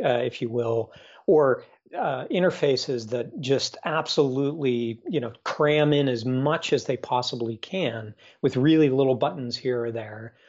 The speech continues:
And it's like, "Wow, that's super daunting. How do I approach that particular thing? How do I get at the functionality?" Now, there's certain exceptions to that as well. But a lot of the times, you know, it's sort of like guidelines go out the window.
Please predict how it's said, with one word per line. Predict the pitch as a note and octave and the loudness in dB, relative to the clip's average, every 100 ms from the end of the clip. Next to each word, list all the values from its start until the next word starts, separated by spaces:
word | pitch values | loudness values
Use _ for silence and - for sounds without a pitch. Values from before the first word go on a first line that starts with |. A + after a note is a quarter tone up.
| - - - - | -20 -20 -10 0
And | E3+ C#3 | 2 4
it's | C3 - | 2 2
like, | B2+ C#3+ | 0 0
"Wow, | F#3 A#2 | -2 -2
that's | A2+ D3 - | -6 -8 -6
super | - F3+ D3 | -8 -4 -4
daunting. | A#2 B2 C3+ - A#2 | -2 -4 -4 -10 -18
How | A#2+ C#3+ | -8 -2
do | D3+ | 0
I | D3 C3+ | 2 0
approach | B2 - - - D3 - - - | -2 -8 -8 2 4 2 -8 -8
that | B2+ - | -8 -6
particular | A#2+ - - B2 A#2 | -8 -6 -6 -4 -4
thing? | A2+ A#2+ A2+ A2+ _ - - - - | -4 -8 -10 -14 _ -20 -20 -18 -8
How | B2 D3 | -2 2
do | C#3+ | 2
I | |
get | B2+ C3+ | 2 2
at | B2+ B2+ | 0 -6
the | |
functionality?" | - C3 A#2+ C3 C#3 C3 A2+ A2+ | -12 -10 -10 -8 -6 -4 -4 -6
Now, | A#2 | -6
there's | A#2 A2+ | -4 -2
certain | - D3+ C#3 A#2 G2+ F#4+ | 2 0 0 -6 -8 -6
exceptions | E3+ B2+ - D3+ - C3 - | -6 -4 0 0 -2 -10 -10
to | - | -10
that | A#2 A#2 | -8 -8
as | B2 | -2
well. | G3 D3 A#2+ A2+ _ - - - | 0 2 0 -2 _ -20 -14 0
But | D3 C#3 | 0 2
a | D3+ | 2
lot | C#3 G3 F#3 | 4 2 2
of | |
the | C#3 | -4
times, | - C3+ B2+ B2 A#2+ - C#4 | -6 -8 -6 -8 -8 -10 -4
you | D3 | -2
know, | B2 | -2
it's | A#2 | 0
sort | D3+ C#3 | 2 4
of | |
like | B2 A2+ | 2 2
guidelines | B2 C3 C#3+ C3+ B2+ - | 2 2 2 -2 -4 -4
go | B2 | -4
out | A#2+ A#2 | -4 -6
the | |
window. | A#2 C3 C3+ A#2+ A#2 A2+ | -4 -2 0 0 2 0